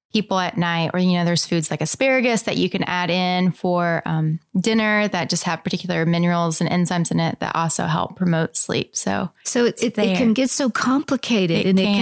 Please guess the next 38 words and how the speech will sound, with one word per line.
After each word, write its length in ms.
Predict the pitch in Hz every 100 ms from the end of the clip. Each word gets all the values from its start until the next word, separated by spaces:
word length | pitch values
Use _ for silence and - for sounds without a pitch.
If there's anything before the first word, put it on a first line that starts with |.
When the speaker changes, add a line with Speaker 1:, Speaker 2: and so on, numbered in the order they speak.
| 208
Speaker 1:
can. 60 |
Speaker 2:
be 200 | 202 208
people 400 | 196 226 226 214
thinking 460 | 202 208 208 214 196
they 120 | 190
need 160 | 190 175
to 60 |
take 300 | 180 208 185
medicine 580 | 202 214 247 240 202 175
and 140 | 170 190
they 60 |
Speaker 1:
Mm-hmm. 80 | 185
Speaker 2:
need 160 | 190 185
to 100 | 180
do 220 | 180 175
all 220 | - 202
these 260 | 208 185 -
things, 480 | - 226 220 185 -
when 160 | 190
in 80 | 185
fact, 400 | 180 190 180 - - - _ -
it 80 | 185
seems 440 | - 214 233 233
like 180 | 226 208
what 160 | 196 190
we're 140 | 185
learning 680 | 180 180 190 226 214 175 175 - _ _ _
is 160 | 202 190
to 80 | 180
go 180 | 196 180
back 300 | 180 175 -
to 100 | 190
the 100 | 170
beginning, 800 | 170 - 202 240 185 156 175 180
you 160 | 202 196
know, 300 | 180 170 175
instead 600 | - 185 - - 185 180
of 260 | 170 165